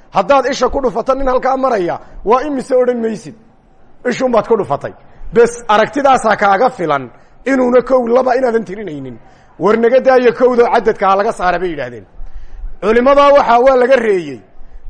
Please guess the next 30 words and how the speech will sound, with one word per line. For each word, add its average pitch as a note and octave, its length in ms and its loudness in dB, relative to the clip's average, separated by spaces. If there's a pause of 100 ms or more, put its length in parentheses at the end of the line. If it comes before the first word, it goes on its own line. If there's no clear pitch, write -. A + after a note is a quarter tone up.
(100)
Waayo B3+ 280 2
waxay A#3 260 2
daliishadayeenay A#3 960 2
lahaayeen, E3+ 560 0 (500)
kowdu C4 360 2
inayna B3 340 -2
cadad A3+ 280 0
ahayn, G#3+ 480 0 (420)
nambar B3 400 0
ka C#4 140 2
hooseeya A3+ 520 2
ayaan A3+ 260 2
jirin G#3 280 -8
bay F#3+ 140 -4
lahaayeen. C#3 500 -4 (440)
Waxaa B3 260 4
la A#3 120 4
ogaaday G#3 440 2
kowda B3+ 340 2
inuu A#3+ 160 0
sifir F3+ 280 -8
ka A3 100 -2
hooseeyo. C#3 580 -4 (640)
Haddaba B3 320 4
kowdii C4+ 420 0
laba A#3 220 2
xaashiyo G3+ 480 -4
ayay G3 240 -2
leedahay. A#2 340 -8 (540)
Kowda C4 340 4